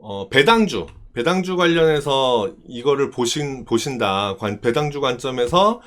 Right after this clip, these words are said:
좀 저평가되어 있는 종목이 있는지 뭐 찾아갖고 요 종목을 이제 생각을 하셨다라고 말씀을 하셨던, 하셨던 것 같아요, 기억으로. 여하튼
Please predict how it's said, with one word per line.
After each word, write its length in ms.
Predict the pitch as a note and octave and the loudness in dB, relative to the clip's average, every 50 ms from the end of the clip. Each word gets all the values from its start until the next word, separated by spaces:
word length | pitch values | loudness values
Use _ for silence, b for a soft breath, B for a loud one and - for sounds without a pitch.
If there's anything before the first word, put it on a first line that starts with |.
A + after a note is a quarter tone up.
| B B B | B B B
좀 140 | B C#3+ C3+ | B -12 -10
저평가되어 680 | - B2+ A#2+ - D#3 D3 D3 D#3+ D3 D3 C#3+ C#3 C3+ | -8 -8 -8 -6 -6 -4 -2 -2 0 0 0 -2 -2
있는 300 | C3+ C3 C3 B2+ B2+ A#2+ | -4 -6 -6 -6 -8 -8
종목이 420 | A#2 A#2+ A#2 A#2+ A#2+ A#2+ A#2+ A#2+ A2+ | -6 -8 -6 -6 -6 -8 -6 -4 -4
있는지 640 | G#2+ G#2+ A2 A2 A2 A2 A2 C3 E3 F#3 G#3 A3+ A3+ b b b b b | -2 -2 -2 -2 -2 -4 -4 -2 -2 -2 -2 -4 -6 b b b b b
뭐 160 | - F#3+ G3 - | -12 -10 -10 -6
찾아갖고 880 | - - G3 F3+ F#3 D#3+ D3 C3 - - D#3+ E3+ F#3 G3+ A3 F#3+ D#3+ - G#2+ | -4 -4 -2 0 0 0 0 0 -2 -2 0 0 0 0 -2 -8 -10 -6 -2
요 120 | A2+ A#2 | 0 0
종목을 540 | A#2 A#2+ A#2 A#2 A#2 A#2 A2+ A#2 G#2+ G2+ G2 | 0 -2 -4 -6 -6 -4 -4 -2 -4 -4 -4
이제 160 | F#2+ G2+ G#2 | -6 -8 -8
생각을 340 | G#2+ - D#3+ D#3 C#3+ C3+ C#3 | -6 -4 -4 -4 -4 -4 -4
하셨다라고 540 | C#3+ C#3 C#3+ C#3+ C#3+ C#3 B2 A#2 G#2+ G#2 G2 | -6 -6 -6 -8 -6 -4 -4 -4 -4 -4 -4
말씀을 400 | F#2+ F#2 F2+ - A#2+ A#2 A2+ A2 | -6 -6 -6 -8 -8 -8 -8 -8
하셨던, 400 | A#2 - - - - C#3 C3 A#2+ | -8 -12 -14 -14 -12 -12 -10 -6
하셨던 420 | - F#3 F3+ F#3+ F#3 - E3+ C#3+ | -4 -4 -4 -4 -4 -4 -4 -4
것 60 | A#2+ | -2
같아요, 320 | G#2+ F#2 E2+ - F#2 E2+ D#2+ | -4 -4 -6 -8 -10 -12 -10
기억으로. 580 | - G#2+ G2 F2+ E2+ E2 F2+ G2+ C#3 D#3+ - B B B B B B B B B B D#3 | -8 -6 -6 -6 -6 -6 -6 -6 -6 -6 -10 B B B B B B B B B B 2
여하튼 580 | C#3+ C3 C#3 F3+ G#3+ G#3+ - - F#2+ E2 D2+ | 4 4 4 4 2 0 -2 -6 -6 -6 -8